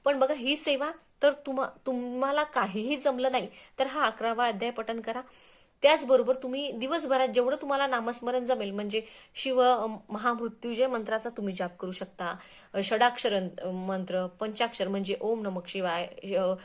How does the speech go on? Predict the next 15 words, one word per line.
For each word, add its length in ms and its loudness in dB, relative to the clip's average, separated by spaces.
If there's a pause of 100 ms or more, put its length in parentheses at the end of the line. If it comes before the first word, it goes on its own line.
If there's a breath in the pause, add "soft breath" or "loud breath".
(260 loud breath)
त्याचबरोबर 640 0
श्री 260 -4
शिवाय 300 0
नमस्तुभे 640 -4
या 120 -2
मंत्राचा 400 -6
तुम्ही 280 -8 (260)
जप 220 -2
करू 160 -6
शकता. 260 -8
बघा, 260 0 (420 loud breath)
या 220 4
दिवशी 460 -4
पृथ्वी 520 -6
तलावावर 720 0